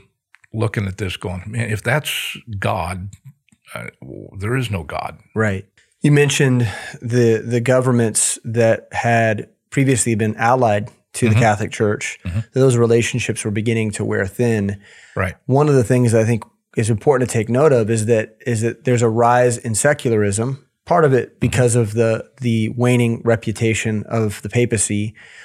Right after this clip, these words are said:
Speaker 2: but also governments were highly motivated to make themselves more profitable. What, why is it that so much of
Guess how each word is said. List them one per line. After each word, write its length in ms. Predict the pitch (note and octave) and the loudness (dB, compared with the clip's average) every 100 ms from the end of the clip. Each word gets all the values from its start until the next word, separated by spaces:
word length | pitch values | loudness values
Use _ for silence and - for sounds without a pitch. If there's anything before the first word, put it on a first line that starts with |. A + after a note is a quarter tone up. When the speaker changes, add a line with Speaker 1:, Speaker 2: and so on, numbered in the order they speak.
| - | -4
Speaker 2:
but 100 | B2+ | 0
also 680 | B2 E3+ - C3 A#2+ A2+ - _ _ _ - B2 | 2 2 4 4 4 2 -4 _ _ _ -8 0
governments 520 | C3+ D3 C#3 C3 - | 2 2 2 2 0
were 120 | A#2 | -4
highly 500 | G2+ - C3 C3+ B2 | -4 0 2 4 2
motivated 880 | A#2 A#2 B2 A#2+ A2 G#2+ G#2+ G#2 - | 4 4 4 4 2 2 0 -2 -6
to 140 | - | -2
make 340 | A#2+ A#2+ B2 - | 0 2 0 -2
themselves 720 | A#2 B2 A2+ - A#2+ A2+ G2+ | 0 0 2 2 2 2 -2
more 220 | A2+ G#2+ | -2 -2
profitable. 580 | - A#2+ A#2+ G2+ G2 G2+ | 0 0 0 -4 -6 0
What, 180 | B2 - - - _ | 0 0 -8 -20 _
why 320 | A#2 A#2+ C3 C#3 | 0 2 4 4
is 240 | B2+ A#2 | 2 2
it 180 | A#2 - | -2 -4
that 160 | A#2 | -6
so 300 | - - C3 | -4 0 2
much 580 | C3 B2 C3 - - - - | 2 2 2 0 -4 -10 -4
of 440 | A#2 A2+ A2 G#2+ | -2 0 0 -2